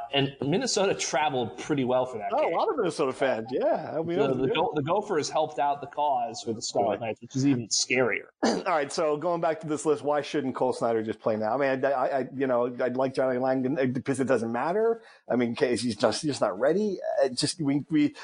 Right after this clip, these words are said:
Speaker 2: see that we have a quarterback who is a nice athlete, but is not a Big Ten passer. So w-, w-, w-, why not just burn the kid's red shirt?
Speaker 1: Was I, here's the thing. I just think that it wasn't very well planned by Rutgers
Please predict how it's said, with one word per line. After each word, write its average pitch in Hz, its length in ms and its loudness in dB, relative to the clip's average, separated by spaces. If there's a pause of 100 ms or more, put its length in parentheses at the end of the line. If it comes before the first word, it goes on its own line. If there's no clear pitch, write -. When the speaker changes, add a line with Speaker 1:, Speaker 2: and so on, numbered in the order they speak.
(380)
Speaker 2:
see 196 300 0
that 151 180 0
we 143 200 0
have 139 140 2
a 131 40 -2
quarterback 139 460 0
who 131 300 2
is 113 100 -4
a 123 40 -2
nice 131 200 0
athlete, 123 420 0
but 117 140 2
is 113 120 -2
not 120 160 2
a 113 40 4
Big 113 240 -2
Ten 117 280 0
passer. 98 480 0
So - 140 2
w-, 110 240 2 (100)
w-, 120 340 0
w-, 139 200 -2
why 127 180 0
not 123 200 0
just - 200 -6
burn 117 180 2
the 107 60 -4
kid's 110 180 -2
red 104 160 4
shirt? 87 220 -2 (2000)
Speaker 1:
Was 220 200 0
I, 175 260 0 (580)
here's 247 260 0
the 190 100 0
thing. 110 320 0 (340)
I 151 120 0
just 196 240 0
think 190 320 -4
that 127 400 0 (720)
it 143 80 -2
wasn't 156 360 0
very 139 220 2
well 123 220 2
planned 120 600 0
by 113 140 0
Rutgers 107 640 -2